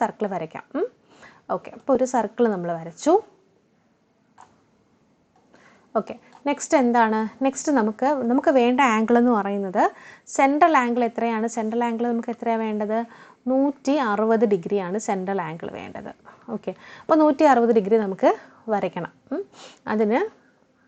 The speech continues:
ടീച്ചർ ദേ ഇവിടെ ഒരു, ദേ ഒരു റേഡിയസ് വരച്ചു. ഓക്കെ, then ഇനി നമുക്ക് ഇവിടുന്ന് നൂറ്റി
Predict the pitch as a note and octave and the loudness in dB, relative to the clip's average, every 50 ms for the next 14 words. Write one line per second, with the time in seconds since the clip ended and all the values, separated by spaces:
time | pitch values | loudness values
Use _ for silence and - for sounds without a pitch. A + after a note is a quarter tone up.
0 | _ _ _ _ _ _ _ _ _ _ _ _ _ _ - - - A#3+ A#3 - | _ _ _ _ _ _ _ _ _ _ _ _ _ _ -8 -4 -2 -2 -2 -2
1 | A#3+ G#3+ G#3+ A#3 A3+ G#3 G3+ A#3+ A#3+ B3 G#3+ G3 G3+ C#4+ G#4 - - _ _ _ | 0 2 4 4 4 6 4 4 4 4 4 2 2 0 -2 -4 -10 _ _ _
2 | _ _ _ _ _ _ _ _ D#4+ E4 E4 F4 G4+ - _ _ _ _ _ _ | _ _ _ _ _ _ _ _ -18 -16 -16 -16 -16 -18 _ _ _ _ _ _
3 | _ - - A#3+ A3 - - - _ _ _ _ _ _ _ _ - B3+ C4+ C4+ | _ -10 -8 -8 -8 -10 -18 -20 _ _ _ _ _ _ _ _ -10 -4 -2 0
4 | B3+ B3 A#3 A#3 A3 A3+ G#3+ G#3+ - A#3 G#3 F3+ - F3 - - - - _ _ | 2 4 4 6 6 6 4 4 2 -2 -4 -4 -4 -8 -14 -16 -18 -20 _ _
5 | - - - - _ _ _ _ _ _ _ _ _ _ _ _ _ _ _ _ | -20 -20 -20 -20 _ _ _ _ _ _ _ _ _ _ _ _ _ _ _ _
6 | _ _ _ _ _ _ _ _ _ _ _ _ _ _ _ _ _ _ _ _ | _ _ _ _ _ _ _ _ _ _ _ _ _ _ _ _ _ _ _ _
7 | _ _ _ _ _ _ _ B3+ B3+ B3+ B3+ B3+ B3+ B3+ B3+ C4 B3+ C4 B3+ C4 | _ _ _ _ _ _ _ _ _ _ _ _ _ _ _ _ _ _ _ _
8 | C4 _ _ G#3+ A3+ A3+ A#3 A3+ A3+ A3+ _ _ _ _ _ _ _ _ _ _ | _ _ _ _ _ _ _ _ _ _ _ _ _ _ _ _ _ _ _ _
9 | _ _ _ _ _ _ _ _ _ _ _ _ _ - C#4+ C4 - - F3 - | _ _ _ _ _ _ _ _ _ _ _ _ _ -2 -2 -2 -2 -4 -8 -12
10 | _ _ _ _ _ _ - - - - - - - _ - G#3+ A3 G#3 F3 - | _ _ _ _ _ _ -20 -20 -20 -20 -20 -20 -20 _ -4 0 0 0 0 -2
11 | - - _ _ _ _ _ _ _ _ _ _ _ _ _ _ _ _ _ _ | -6 -14 _ _ _ _ _ _ _ _ _ _ _ _ _ _ _ _ _ _
12 | _ _ _ _ _ _ _ _ _ _ _ _ _ _ _ _ - D4+ D4+ E4+ | _ _ _ _ _ _ _ _ _ _ _ _ _ _ _ _ -2 2 4 4
13 | D#4+ C4+ A#3+ A#3+ A#3+ - D4 C5 - - C4 A3+ G#3 G#3+ G#3+ B3+ G4 - - - | 6 4 4 2 2 2 2 2 2 0 -2 0 2 2 2 2 2 0 -2 -6
14 | - - - _ - C#4+ D4+ E4 F4 - - | -20 -20 -16 _ -2 2 2 2 4 4 6